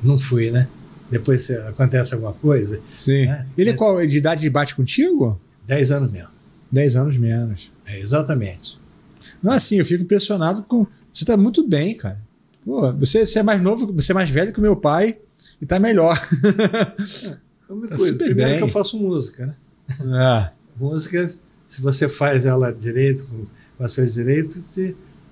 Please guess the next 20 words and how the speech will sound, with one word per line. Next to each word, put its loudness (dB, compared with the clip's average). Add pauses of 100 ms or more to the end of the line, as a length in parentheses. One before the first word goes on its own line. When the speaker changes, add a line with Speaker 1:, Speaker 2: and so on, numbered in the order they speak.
(160)
Speaker 1:
te, -6
te -10
faz 0
muito 2
bem, 2
né? 2
Speaker 2:
Você 0
lembra 4
de 4
tudo, 2
as 2
Speaker 1:
Depois, 2
Speaker 2:
histórias, 0
Speaker 1:
é. 4
Speaker 2:
detalhes. 0
Speaker 1:
Depois 2
eu 0
não, -2 (460)
nunca 0
fui, 0